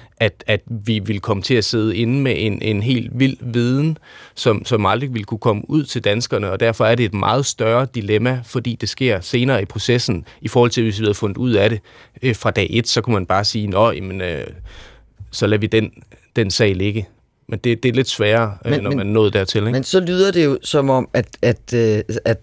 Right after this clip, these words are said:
Speaker 2: som det Thomas siger, at, at I er nået så langt, I er blevet så forelsket, så, "Ej, nu har vi bygget fire etager af det her hus, og nu opdager vi, at, øh, grunden i virkeligheden er forurenet.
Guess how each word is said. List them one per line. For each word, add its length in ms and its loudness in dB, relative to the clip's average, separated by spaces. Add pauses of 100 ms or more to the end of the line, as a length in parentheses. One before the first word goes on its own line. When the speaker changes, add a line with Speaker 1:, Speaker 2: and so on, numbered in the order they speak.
Speaker 2:
som 260 0
det 160 0
Thomas 300 2
siger, 200 2
at, 240 -2
at 100 4
I 60 2
er 40 2
nået 260 4
så 100 2
langt, 280 0
I 60 -2
er 40 -2
blevet 240 2
så 140 0
forelsket, 560 0
så, 120 0
"Ej, 180 2
nu 140 2
har 100 0
vi 100 -4
bygget 360 -2
fire 280 4
etager 480 2
af 80 2
det 120 2
her 180 2
hus, 300 -2
og 80 2
nu 160 4
opdager 360 2
vi, 200 2
at, 220 -2
øh, 140 2
grunden 300 0
i 20 2
virkeligheden 360 2
er 40 -2
forurenet. 580 2